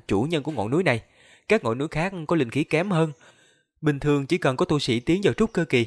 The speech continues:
là có thể chọn một trong số những ngọn núi đó làm nơi tu luyện. Cho nên tu tiên giả luyện khí kỳ chỉ có thể thành thành thật thật mà tìm một ít sơn cốc hay động quật mà làm nơi tu luyện thôi. Trúc cơ kỳ có thể có được một ngọn núi của riêng mình. Hàng Lập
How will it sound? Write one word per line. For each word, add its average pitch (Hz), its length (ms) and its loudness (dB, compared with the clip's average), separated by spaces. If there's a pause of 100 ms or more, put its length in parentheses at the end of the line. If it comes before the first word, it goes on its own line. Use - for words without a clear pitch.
là 120 100 0
có - 120 2
thể 135 220 2
chọn 113 320 0
một 107 160 2
trong 127 140 0
số 147 140 0
những 170 160 -4
ngọn 107 160 0
núi 147 180 4
đó 156 240 4
làm 143 140 0
nơi 139 100 0
tu 156 160 2
luyện. 113 280 0 (300)
Cho 151 120 0
nên 127 220 2
tu 131 100 -4
tiên 127 200 -4
giả 110 140 4
luyện 117 240 2
khí - 140 -4
kỳ 113 340 0
chỉ 123 80 -4
có - 120 0
thể 131 180 -2
thành 123 240 -2
thành 113 220 -2
thật 117 220 -2
thật 120 200 -4
mà 117 80 -2
tìm 104 200 -2
một - 100 -6
ít - 100 0
sơn 117 220 -2
cốc 180 220 -2
hay 143 100 -4
động 98 200 0
quật 101 220 0
mà 110 100 -2
làm 107 220 0
nơi 147 120 -2
tu 156 180 2
luyện 107 240 0
thôi. 156 200 0 (1000)
Trúc 196 160 2
cơ 151 100 6
kỳ 123 160 4
có 175 120 2
thể 131 120 2
có 190 100 2
được 120 140 2
một 110 80 2
ngọn 107 180 2
núi 175 160 6
của 165 180 6
riêng 170 180 6
mình. 120 120 6 (1400)
Hàng 117 260 -2
Lập 110 120 0